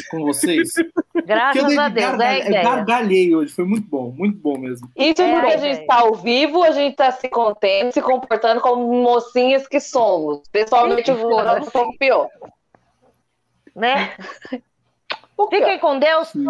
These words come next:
Speaker 2: se cuidem,
Speaker 3: Vocês
Speaker 2: não
Speaker 3: também.
Speaker 2: saiam à toa. E é isso,
Speaker 3: Vamos
Speaker 2: logo a
Speaker 3: lá.
Speaker 2: gente se vê, se Deus quiser.
Speaker 3: Amém.
Speaker 1: Um beijo, Ale.
Speaker 2: Beijo,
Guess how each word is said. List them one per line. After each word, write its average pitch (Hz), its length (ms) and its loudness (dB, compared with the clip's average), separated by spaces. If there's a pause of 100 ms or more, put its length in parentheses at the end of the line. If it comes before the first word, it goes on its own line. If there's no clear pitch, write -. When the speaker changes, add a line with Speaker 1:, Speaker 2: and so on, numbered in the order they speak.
(140)
Speaker 2:
se 403 160 0
cuidem, 359 640 0 (840)
Speaker 3:
Vocês 214 160 0
Speaker 2:
não 302 60 0
Speaker 3:
também. 226 220 2
Speaker 2:
saiam 294 200 0
à 247 100 -2
toa. 285 640 0 (1120)
E 226 100 -10
é 269 120 0 (100)
isso, 170 80 -8
Speaker 3:
Vamos 214 280 2
Speaker 2:
logo 254 40 -2
a 262 40 -2
Speaker 3:
lá. 254 120 -2
Speaker 2:
gente 254 140 -6
se 247 140 -2
vê, 226 160 0
se - 120 -16
Deus 233 180 -6
quiser. 160 420 -12 (500)
Speaker 3:
Amém. 170 380 0
Speaker 1:
Um 156 60 -8
beijo, 185 320 0
Ale. 190 420 0 (1080)
Speaker 2:
Beijo, 180 380 -2